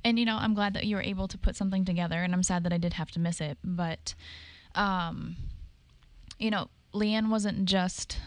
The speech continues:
somebody that we did business with. She wasn't someone that we just rented a house from to do an event. Um, actually, I met Leanne before I met you. I was nineteen years old when I met Leanne.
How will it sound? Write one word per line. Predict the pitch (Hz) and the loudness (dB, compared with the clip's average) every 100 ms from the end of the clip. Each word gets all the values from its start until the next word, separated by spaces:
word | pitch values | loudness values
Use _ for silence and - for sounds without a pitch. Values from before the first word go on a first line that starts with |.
| - | -8
somebody | - 202 196 190 | 0 2 4 4
that | 185 | 2
we | - 185 175 170 170 - - - | 2 2 2 0 -2 -6 -10 0
did | 190 170 | 2 4
business | 180 170 170 - | 2 2 -2 -2
with. | 147 - - - - - - - | -8 -8 -12 -20 -18 -16 -14 -4
She | - 202 | 0 2
wasn't | 196 196 208 - | 2 2 0 0
someone | 196 190 208 180 | 2 4 4 4
that | 180 | 2
we | 185 | 4
just | 180 175 | 4 4
rented | 170 190 175 | 4 4 4
a | |
house | 175 175 180 | 4 4 2
from | - 160 160 160 165 - | 0 -2 0 0 0 0
to | - 175 170 | 2 2 2
do | 165 180 | 4 4
an | 175 | 4
event. | 151 156 151 156 - - - - - - - | 2 -2 -4 -6 -10 -18 -18 -18 -20 -4 2
Um, | 190 180 175 170 - | 2 2 0 -4 0
actually, | 175 185 226 | 0 2 4
I | 202 | 6
met | 190 190 - - | 6 6 2 4
Leanne | 190 196 196 | 6 6 6
before | 196 - 196 | 4 2 4
I | |
met | 202 208 - | 4 4 2
you. | 247 180 - - - - - - _ _ - - - | 2 2 0 -8 -14 -16 -18 -20 _ _ -16 -12 -2
I | 180 | 2
was | 185 | 4
nineteen | 175 185 - 202 | 2 2 2 4
years | 196 | 4
old | 202 208 | 4 2
when | 175 | 2
I | 165 | 2
met | - | 2
Leanne. | 82 82 - | 0 0 -2